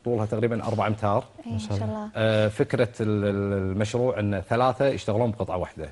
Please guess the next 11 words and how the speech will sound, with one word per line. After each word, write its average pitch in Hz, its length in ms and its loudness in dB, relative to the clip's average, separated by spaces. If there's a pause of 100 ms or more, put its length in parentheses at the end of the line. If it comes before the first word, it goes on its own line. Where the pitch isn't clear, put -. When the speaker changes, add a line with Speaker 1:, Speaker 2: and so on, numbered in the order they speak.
Speaker 2:
حلو. 220 200 -8 (440)
Speaker 1:
فكل 107 520 2
واحد 147 400 4
يسوي، 143 720 0 (120)
آه، 104 760 2
على 107 120 0
قولتهم، 123 640 0
آه، 98 840 0 (380)
جذور 117 320 4
بلده. 80 400 -2 (380)
Speaker 2:
إيه. 202 200 -10